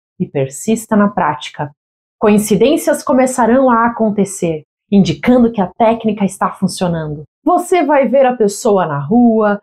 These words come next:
você vai encontrar amigos em comum, ou você vai até mesmo sonhar com a pessoa. Mantenha-se positivo e confiante, produza a energia do amor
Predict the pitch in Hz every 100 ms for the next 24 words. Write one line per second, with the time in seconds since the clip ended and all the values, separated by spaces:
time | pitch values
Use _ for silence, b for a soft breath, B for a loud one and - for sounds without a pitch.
0 | _ 285 359 339 269 269 254 233 233 220
1 | 208 208 202 190 180 185 - 156 196 226
2 | 214 208 _ - 240 240 202 220 220 208
3 | 185 254 277 254 - 226 175 165 180 269
4 | 302 302 196 185 180 - 180 160 156 -
5 | _ _ _ 165 151 262 302 285 - -
6 | - 247 233 214 - 311 285 294 - 247
7 | 247 226 175 160 - 147 - _ - 185
8 | 180 294 302 262 262 247 220 202 175 240
9 | 208 180 175 254 277